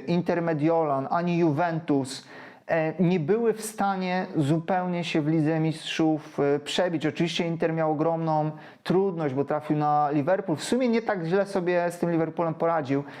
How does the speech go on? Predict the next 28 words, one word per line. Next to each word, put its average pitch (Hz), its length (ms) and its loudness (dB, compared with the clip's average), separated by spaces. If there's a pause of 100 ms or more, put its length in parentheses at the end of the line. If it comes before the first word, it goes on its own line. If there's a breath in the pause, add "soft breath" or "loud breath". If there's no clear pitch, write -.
(260 loud breath)
no 170 120 2
ale 185 300 2 (160)
Juventus, 175 580 2
żeby 156 260 0
nie 160 120 0
przejść 156 280 -2
Villarrealu, 151 640 0
to 151 120 -2
jednak 151 360 0
jest 156 160 -2
jakiś 147 240 -2
dowód 147 480 0 (100)
ogromnej 151 380 0
też 147 160 -2
słabości 156 460 -2
tej 147 160 2
ekipy. 156 340 -2
No 151 100 0
i 170 120 -2
w-, - 120 -14
wynik 180 480 0
jest 196 160 -6
taki, 185 240 -2
że 170 100 0
nie 180 120 0
ma 180 120 2
włoskiej 160 340 0
piłki. 196 460 0